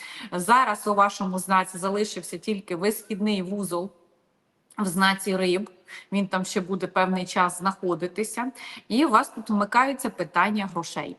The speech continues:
Тобто можуть бути такі ситуації, що ви будете відчувати, що грошей на щось не вистачає,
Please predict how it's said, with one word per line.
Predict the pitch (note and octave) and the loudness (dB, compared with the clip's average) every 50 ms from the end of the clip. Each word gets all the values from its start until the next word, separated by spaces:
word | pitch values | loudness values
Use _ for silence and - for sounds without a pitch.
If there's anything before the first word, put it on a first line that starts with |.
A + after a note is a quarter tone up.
| _ _ _ - - - - - - _ - | _ _ _ -20 -20 -20 -20 -20 -6 _ 2
Тобто | F#3 F3 F3+ - - - - - - - | 4 4 2 0 -8 -10 -10 -10 -8 -4
можуть | G3 G3+ C4+ F4 D4 C4+ G#3 F3+ | 2 4 4 4 4 2 -2 -2
бути | G#3 B3+ - G#3+ F#3+ | -2 0 2 2 0
такі | E3+ F3+ F3 - A3 | 0 0 -4 -6 -6
ситуації, | - - G#3+ G#3 G#3+ G#3+ A#3+ C4+ D4+ - - A3 F#3 F3+ F#3 | -4 -2 -2 0 4 4 4 4 4 2 -2 -2 -2 -2 -2
що | - - F#3+ | -4 -6 -2
ви | F3 G#3+ A3+ | 0 0 0
будете | G3 G3 F#3 E3 E3 - F3 | 0 -2 -6 -8 -8 -10 -8
відчувати, | E3+ F3 E3+ - G3 F#3 G#3+ A#3+ - - F#3+ | -8 -8 -8 -6 -2 2 2 2 2 2 -4
що | F#3 - F#3 E3+ | -8 -8 -8 -8
грошей | F3 F3+ F3+ - - A3+ B3 A#3 | -6 -6 -6 -2 -2 -2 0 0
на | F#3+ E3+ | -2 -4
щось | E3+ - - G#3+ A3 A3 - | -6 -4 -2 -2 -2 -2 -2
не | F#3+ F#3+ G#3 | -4 -2 -2
вистачає, | F#3+ A3 G#3+ - - - G#3 G#3 - - F3+ D#3 D#3 D#3+ E3 E3 D#3+ D#3+ D#3 D#3 | 0 -2 -2 -4 -4 -4 -4 -4 -4 -2 2 4 6 6 6 4 0 -4 -8 -10